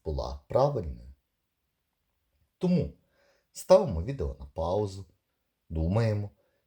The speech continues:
і коли ви знайдете правильне вирішення даного завдання, ви можете продовжити перегляд даного відео, щоб переконатись, що ви правильно справились з завданням. Нам потрібно перемістити один сірник,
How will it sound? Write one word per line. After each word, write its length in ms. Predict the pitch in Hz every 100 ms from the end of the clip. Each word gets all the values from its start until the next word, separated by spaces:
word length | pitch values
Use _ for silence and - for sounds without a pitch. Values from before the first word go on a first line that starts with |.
| -
і 100 | 92
коли 240 | 131 147
ви 140 | 147
знайдете 560 | 147 - 156 151 104 76
правильне 540 | 73 127 131 82 82
вирішення 580 | 85 110 90 73 - 80
даного 460 | 80 95 87 73 69
завдання, 760 | 71 71 73 69 71 73 131 - _ _ _ _
ви 120 | - 101
можете 340 | 143 143 -
продовжити 640 | 143 160 156 101 73 -
перегляд 560 | 71 85 73 71 71 71
даного 420 | 82 76 69 65 69
відео, 540 | 65 64 69 85 117 - _ _ _ _ _
щоб 320 | - 127 -
переконатись, 880 | 139 143 151 165 147 71 - - _ _
що 280 | - - 76
ви 60 | 69
правильно 680 | - 71 69 69 85 131
справились 680 | 143 - 78 55 60 60 -
з 100 | -
завданням. 640 | 71 76 85 107 139 127 - _ _ _ _ _ _ _
Нам 260 | 85 67 67
потрібно 560 | 92 - 143 147 - 69 _ _
перемістити 680 | - 76 98 139 - 123 80
один 320 | 113 135 76 69
сірник, 520 | - 71 - 67